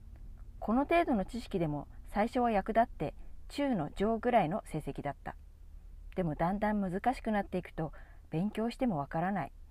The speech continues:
先生に質問したくても、どこかわからないのかすらわからないというわけで、あっという間の落ちこぼれ。中二ぐらいから毎回のように再試組だった。さすがに親も心配したのだろう。中三から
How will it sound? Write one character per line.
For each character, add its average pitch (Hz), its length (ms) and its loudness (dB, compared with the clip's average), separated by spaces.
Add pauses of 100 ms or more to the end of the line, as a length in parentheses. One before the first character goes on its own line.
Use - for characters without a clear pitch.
(500)
先 294 220 4
生 339 180 2
に 208 140 2
質 - 160 -6
問 269 160 4
し - 60 -6
た 285 120 2
く - 60 -16
て 190 100 0
も、 147 180 -2 (260)
ど - 100 2
こ 508 120 4
か 214 120 10
わ 175 140 8
か 175 100 4
ら 170 120 4
な 170 140 2
い 143 60 -2
の 147 80 -6
か 135 140 -4
す - 120 -8
ら 226 80 0
わ 139 140 -4
か 165 140 -2
ら 208 100 0
な 202 80 0
い 151 60 -4
と 139 100 -4
い 143 60 -2
う 143 40 -4
わ 143 100 -4
け 135 120 -6
で、 135 180 -6
あ 147 100 -6
っ 143 140 -6
と - 80 -2
い 202 80 2
う 214 60 0
間 226 120 2
の 214 100 0
落 208 80 -6
ち - 40 -14
こ 196 120 -4
ぼ 185 100 2
れ。 180 160 -2 (1200)
中 285 220 2
二 285 160 2
ぐ 311 120 0
ら 294 100 6
い 240 80 2
か 156 100 -2
ら 139 180 -2 (220)
毎 165 220 2
回 - 200 8
の 277 100 2
よ 285 100 2
う 302 40 2
に 233 80 2
再 175 220 0
試 - 120 -4
組 165 200 0
だ 170 80 4
っ 165 140 0
た。 - 160 -6 (920)
さ - 160 -4
す - 140 -2
が 214 100 4
に 226 80 4
親 220 220 6
も 247 100 4
心 214 220 -2
配 226 200 2
し - 40 -12
た 269 120 2
の 247 100 4
だ 185 120 4
ろ 147 240 0
う。 - 60 -20 (560)
中 262 220 2
三 262 240 6
か 240 120 6
ら 233 220 6